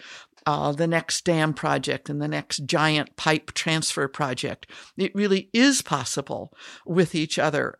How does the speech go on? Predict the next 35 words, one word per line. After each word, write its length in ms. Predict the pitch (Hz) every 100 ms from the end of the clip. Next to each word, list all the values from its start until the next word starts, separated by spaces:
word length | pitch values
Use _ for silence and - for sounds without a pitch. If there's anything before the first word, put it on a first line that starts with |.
| -
with 420 | 151 170 247 -
our 140 | 143
scientists, 800 | 147 156 143 131 - - - - - - - -
to 160 | 185
redo 460 | 170 180 160 175 160
water 340 | 151 151 151
infrastructures 800 | 147 143 147 - 143 - 143 143
and 180 | 151 147
water 280 | 143 139 139
sciences 560 | 147 139 131 - 135
and 120 | 143 147
water 280 | 135 135
politics. 640 | 135 139 135 - - - - - -
And 240 | - 156 151
lots 400 | 175 233 247 -
of 100 | 190
people 280 | 190 170 147
are 200 | 131 - 151
already 420 | 202 190 190 170
engaged 500 | 160 160 156 139 -
in 140 | 139
doing 360 | 127 117 120 120
it. 140 | - - - - - -
So 180 | - 185
we 100 | 196
need 200 | 190 185
to 60 | 165
find 340 | - 156 160
out 160 | 143 143
much 440 | 143 190 233 -
more 240 | 208 196
about 240 | 160 147 143
what's 240 | 143 -
going 280 | 156 135 131
on 380 | 147 214 294